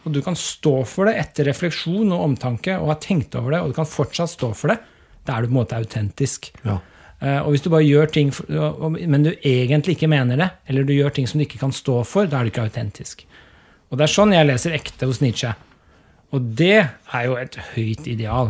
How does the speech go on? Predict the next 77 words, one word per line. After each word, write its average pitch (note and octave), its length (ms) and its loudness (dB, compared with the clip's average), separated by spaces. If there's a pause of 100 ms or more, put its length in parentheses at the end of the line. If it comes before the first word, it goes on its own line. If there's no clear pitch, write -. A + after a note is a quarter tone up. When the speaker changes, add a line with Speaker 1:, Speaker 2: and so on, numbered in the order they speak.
Speaker 1:
å B2+ 80 -6
være A2 220 -2 (100)
ekte, - 300 -12
i C#3+ 80 0
hvert A2+ 160 -6
fall C#3+ 100 2
i C3+ 60 4
mitt G#2+ 180 -2
liv. D3+ 160 2
Det C3+ 80 2
er A#2 140 -2
noe B2 100 2
jeg A2+ 80 2
har A2 80 4
Speaker 2:
Ja. A2+ 80 0
Speaker 1:
drømt G#2+ 220 -4
om C3 100 2
hele A#2 160 0
livet, C3 220 0
så A2+ 80 -4
er A#2 80 -4
det C3+ 80 -2
bare, A#2+ 140 -4 (100)
bare A2+ 180 -2
å A#2+ 60 -8 (180)
kunne A#2+ 160 2
være A#2+ 240 -2
ekte, - 320 -6
liksom. D#3+ 300 2 (100)
Speaker 2:
Mm. C3 160 2 (160)
Speaker 1:
Det C#3 140 0
høres A#2+ 180 0
jo E3 80 -2
fælt B2 160 -2
ut C#3+ 80 -2
å - 60 -6
si B2+ 100 0
du C#3 80 2
drømte A#2 240 -2
om C#3+ 80 2
hele C3 80 0
livet, D3+ 140 -2
for C#3+ 80 -2
da C3+ 100 -2
virker B2+ 240 -2
det A2 80 -6
ikke D3+ 80 -2
veldig C3 160 -2
ekte, - 160 -2
men D#3+ 100 0 (460)
Speaker 2:
Mm. B2 240 2 (320)
Speaker 1:
ikke D3+ 100 0
sant? G3 220 8
Altså, D3+ 160 4
det E3+ 80 6
er E3+ 80 6
en E3+ 100 4
dyd, G#3+ 300 4
da. C3+ 80 4 (220)
Jeg D#3+ 100 -4
ser D#3+ 80 0
på E3 80 -2
det D3+ 80 -2
som E3 100 2
et C#3 140 0
godt - 160 -8
trekk, - 400 -4
at - 100 -4
man D3+ 140 2
er C3+ 260 0
ærlig, D3+ 480 2
for D#3+ 140 -2
eksempel. F3+ 400 4
At D3 160 -10
man C3 100 2
Speaker 2:
Mm. B2+ 60 -2
Speaker 1:
er, C3 260 -4